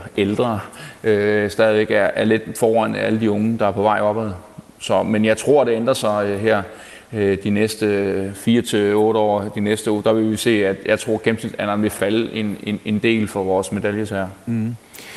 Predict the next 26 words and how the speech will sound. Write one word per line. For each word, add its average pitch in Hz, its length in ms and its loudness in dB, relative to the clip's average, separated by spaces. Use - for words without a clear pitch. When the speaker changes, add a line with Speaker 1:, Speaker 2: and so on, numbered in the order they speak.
Speaker 2:
Hvis 120 160 -2
du 165 160 -2
skal, 127 540 0
hvis 110 140 -8
du 147 100 -12
skal 135 200 -6
vinde 123 260 -4
en 117 140 -4
O 127 220 -2
L-guldmedalje, 104 840 -4
så 117 160 -14
skal 156 260 -10
du 113 80 -4
jo 107 140 -2
lige 120 180 -2
blive 123 180 -6
et, 95 60 -6
et, 101 180 -12
en 107 140 -6
tak 113 300 -6
bedre. 98 340 -4
Øh, 95 400 -6
eller 95 140 -6
også 104 160 -6
så 117 80 -8
skal 104 300 -4